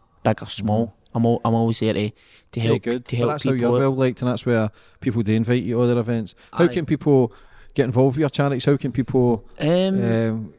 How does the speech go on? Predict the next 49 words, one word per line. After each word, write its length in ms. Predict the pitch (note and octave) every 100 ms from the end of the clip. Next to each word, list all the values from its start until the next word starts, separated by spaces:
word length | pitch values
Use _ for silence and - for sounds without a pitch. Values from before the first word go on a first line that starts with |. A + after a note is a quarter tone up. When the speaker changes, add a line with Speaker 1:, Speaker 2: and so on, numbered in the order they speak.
| _
Speaker 1:
the 120 | D#3+
Speaker 2:
get 180 | D3+ C#3+
follow 200 | - D3
you 100 | D3
on 40 | C#3
social 320 | - C#3 -
media, 320 | C3 C3+ D3
get 200 | C3+ D3+
everything 260 | B2 C#3 B2+
out 80 | C3+
there? 120 | D3+
Speaker 1:
Aye, 200 | C#3+ D#3+ F3 C#3 A#2+
you, 160 | B2+ C#3+
you 140 | C#3+
can 160 | D3+ D#3
put 140 | - D3
on 140 | C3
my 80 | B2
social 280 | - B2 B2+
media 160 | A#2+
Speaker 2:
All 60 | B2+
Speaker 1:
down 120 | D#3
in 60 | A#2+
the, 40 | C#3+
Speaker 2:
social 160 | A2+ C3+
media, 260 | C#3+ D3+
aye. 180 | C3+ C#3
Speaker 1:
in 160 | C#3+ B2
the 60 |
description 540 | B2 - - D3+ - D3+
or 40 |
Speaker 2:
We'll 80 | G3
Speaker 1:
something. 160 | D#3+ A#2+
Speaker 2:
put 40 |
it 60 | C3+
down 120 | F3+
in 60 | D#3
the 60 |
description. 680 | B2+ A#2+ - D#3 - F#3+ D#3
Speaker 1:
Aye, 180 | C3 D#3+
there 80 | E3
we 80 | C3+
go. 180 | C3 C#3
Speaker 2:
Know 60 |
what 60 | C#3+
I 20 |
Speaker 1:
Wee 120 | F3
Speaker 2:
mean? 80 | F3+
Speaker 1:
plug. 280 | E3+ F3+ F#3+